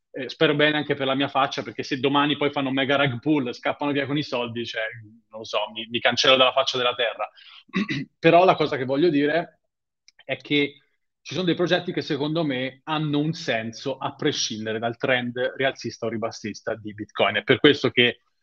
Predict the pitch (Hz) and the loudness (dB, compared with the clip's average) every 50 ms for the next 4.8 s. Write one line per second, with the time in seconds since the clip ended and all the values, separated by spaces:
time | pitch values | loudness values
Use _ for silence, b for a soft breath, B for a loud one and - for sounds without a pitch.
0 | _ _ _ 135 123 139 131 139 139 139 135 123 - 143 139 139 135 135 139 139 | _ _ _ 0 2 4 6 6 6 4 2 2 2 4 4 4 4 6 6 6
1 | 135 131 131 - - - 127 - - 135 127 117 123 127 120 127 123 - - - | 6 6 2 0 0 -2 -2 0 -2 -2 -2 0 -2 0 0 0 -2 -2 -2 0
2 | 143 131 131 127 127 - - - - - 147 147 160 156 151 160 165 165 160 156 | 2 4 4 2 0 -2 -10 -4 -2 -2 0 2 2 2 2 2 2 0 0 -2
3 | - 180 175 180 170 175 170 170 - - 175 156 139 160 160 143 156 160 147 131 | 0 0 2 2 2 2 0 -2 -2 -2 0 0 2 2 2 2 2 0 0 -2
4 | - - 156 120 - - 147 127 117 104 98 95 98 - - | -2 -4 -4 -2 0 2 2 4 4 2 0 -4 -6 -10 -12